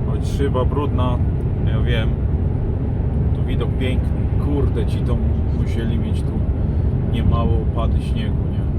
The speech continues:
W sumie tu nie ma dużo śniegu, jest mróz jak cholera, minus sześć dalej, nie? No. No ale,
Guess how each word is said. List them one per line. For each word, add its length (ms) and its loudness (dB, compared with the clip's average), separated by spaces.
W 60 0
sumie 200 0
tu 80 0
nie 160 2
ma 120 2
dużo 420 0
śniegu, 420 0
jest 240 0
mróz 300 0
jak 140 0
cholera, 600 0
minus 460 0
sześć 380 2
dalej, 420 0
nie? 1300 0
No. 400 0
No 80 0
ale, 320 2